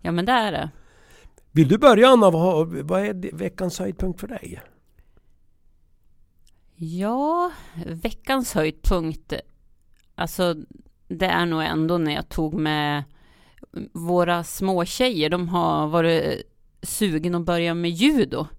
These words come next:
Speaker 1: Och, eh, då tog jag med dem i veckan på en judoträning. Och, ja, de var ju så gulliga och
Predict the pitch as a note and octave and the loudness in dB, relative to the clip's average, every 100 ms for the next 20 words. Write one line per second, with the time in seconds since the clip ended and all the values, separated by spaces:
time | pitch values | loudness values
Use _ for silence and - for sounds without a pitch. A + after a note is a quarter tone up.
0 | - - - - - - E3+ - - F3 | -20 -20 -20 -20 -6 -4 -4 -6 -4 0
1 | D#3+ D#3 D#3 - - - - F3+ - - | 2 0 -2 -8 -16 -20 -6 -4 -2 -4
2 | A3+ G3 G3+ A#3 E3+ D#3 D3 D3+ - - | 0 2 2 0 0 -2 -4 -6 -8 -6
3 | D#3+ D#3 - D#3+ D3 D3 D#3+ D3+ C#3 C#3+ | -6 -6 -4 -2 -2 -2 -2 -2 -2 -4
4 | - F#3 E3 D3 C#3+ D#3 D#3 D#3 - _ | -2 -2 0 -4 -4 -4 -2 -2 -6 _
5 | _ _ _ E3+ E3 E3 E3+ E3+ E3 - | _ _ _ -2 0 0 0 0 -2 0
6 | A3+ G3+ F3 D3+ D3 D3+ D#3 D#3 D#3+ D#3+ | 2 4 2 -2 -2 0 -2 -2 -2 -2
7 | E3 - E3+ D3 | -4 -4 -4 -4